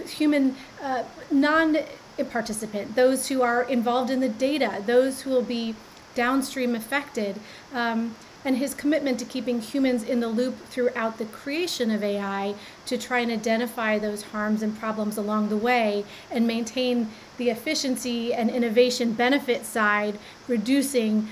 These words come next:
the harms and unexpected, unpleasant, and, and potentially, uh, really problematic surprises if humans are not maintained in the loop.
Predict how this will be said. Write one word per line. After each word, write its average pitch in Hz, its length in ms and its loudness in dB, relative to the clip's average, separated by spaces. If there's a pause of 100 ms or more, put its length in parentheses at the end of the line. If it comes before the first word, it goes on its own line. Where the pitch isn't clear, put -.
(160)
the 254 100 0
harms 233 340 0
and 226 160 2
unexpected, 233 880 -2 (340)
unpleasant, 226 640 2 (100)
and, 220 220 0
and 208 240 -2
potentially, 220 840 0
uh, 208 360 -2
really 220 420 2 (200)
problematic 214 580 0 (460)
surprises 214 760 0
if 220 160 -2 (240)
humans 226 300 -2
are 214 80 4
not 220 260 2
maintained 202 400 -4
in 190 120 -6
the 190 100 -8
loop. 196 200 -6